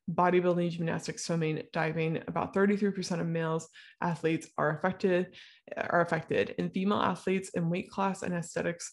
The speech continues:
sports, disordered eating occurs at estimates, uh, occurs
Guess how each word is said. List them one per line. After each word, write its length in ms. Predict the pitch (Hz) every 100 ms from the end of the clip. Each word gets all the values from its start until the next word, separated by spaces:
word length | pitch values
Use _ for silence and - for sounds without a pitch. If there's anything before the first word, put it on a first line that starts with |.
| -
sports, 580 | - - 220 226 226 - - _
disordered 360 | 185 196 196 185
eating 260 | 180 175 170
occurs 440 | - 175 165 165 - -
at 360 | 175 160 - _ _ -
estimates, 600 | 175 - 185 180 170 - _ -
uh, 140 | 185 - - _ _ _ _
occurs 560 | - - 190 185 175